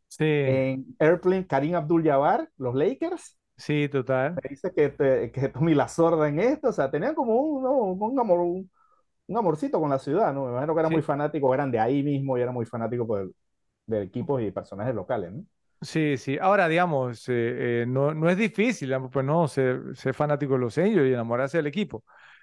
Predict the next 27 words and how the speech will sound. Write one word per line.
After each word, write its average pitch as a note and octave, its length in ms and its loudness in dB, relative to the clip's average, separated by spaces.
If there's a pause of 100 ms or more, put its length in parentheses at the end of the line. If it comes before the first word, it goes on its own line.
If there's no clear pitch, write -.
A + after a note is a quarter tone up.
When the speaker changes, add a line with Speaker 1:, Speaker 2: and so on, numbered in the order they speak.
(120)
Speaker 1:
Los D#3+ 320 4
otros A3 320 2
sí A3 180 2
son G#3+ 240 0
dudosos, G3+ 500 4
¿no? D#3+ 160 -8
¿Cierto? E3 340 -4
Pero C3+ 200 4
bueno, G#2 260 0 (220)
¿qué D3+ 100 0
vamos C3+ 200 -2
a - 40 -4
hacer? G#2 140 -8
Speaker 2:
Bueno, - 140 -10
eh, A#2+ 160 -10
eh, A2+ 240 -4 (100)
digo, A#2+ 240 0
los G#2 180 -6
Dodgers, D3+ 320 0
los A2 160 -2
Lakers, D3 340 -2
ganadores A2+ 580 -2
históricos, C3 580 -4
los A2 140 -4
Angels F#3 360 -4
son, G2 580 -10
eh, G2 240 -6